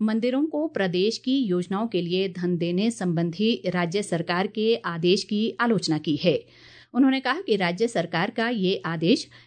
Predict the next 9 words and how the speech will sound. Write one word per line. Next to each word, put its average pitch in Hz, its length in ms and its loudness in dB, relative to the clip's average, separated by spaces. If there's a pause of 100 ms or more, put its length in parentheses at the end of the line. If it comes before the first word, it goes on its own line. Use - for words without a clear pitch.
(100)
हिंदू 240 260 0 (140)
आस्था 180 420 -2
व 165 240 0
विश्वास 185 420 0
पर 214 240 -2
गहरा 175 400 0
आघात 190 580 -2
है। 170 180 0 (500)
अनुराग 226 360 2